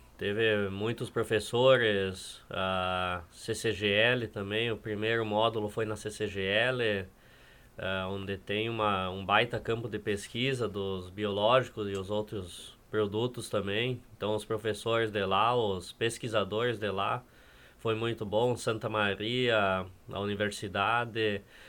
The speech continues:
conhecer a, a sede da Bioagrin, conhecer a fábrica da, da Bioagrin também, lá em Chapecó,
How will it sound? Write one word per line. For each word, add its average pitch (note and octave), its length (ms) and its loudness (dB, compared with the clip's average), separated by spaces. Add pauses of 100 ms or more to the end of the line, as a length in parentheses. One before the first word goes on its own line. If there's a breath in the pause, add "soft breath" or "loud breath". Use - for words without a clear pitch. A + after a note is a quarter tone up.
(180 loud breath)
conhecer B2 880 2 (260 loud breath)
a, F2+ 640 -4 (100)
a G2+ 140 0
sede B2+ 460 4
da A2 100 4
Bioagrin, G#2+ 600 0
conhecer G#2+ 480 -2
a A#2 100 2
fábrica A#2 640 0
da, F#2 400 -2
da G2 140 -4
Bioagrin G2+ 560 -4
também, A2 320 -4
lá G#2+ 160 2
em G#2+ 40 -2
Chapecó, G#2+ 800 -2